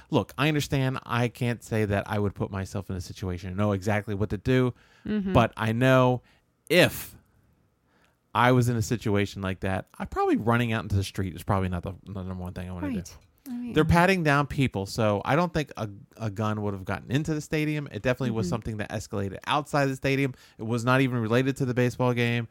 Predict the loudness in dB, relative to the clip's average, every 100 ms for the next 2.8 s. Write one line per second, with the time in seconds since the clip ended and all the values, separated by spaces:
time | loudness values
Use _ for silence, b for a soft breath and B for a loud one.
0 | b b b -6 -4 0 2 2 -4 -6
1 | -6 -4 -4 -4 -4 -4 -6 -6 -4 -2
2 | -2 -2 -4 -6 -6 -2 -2 -2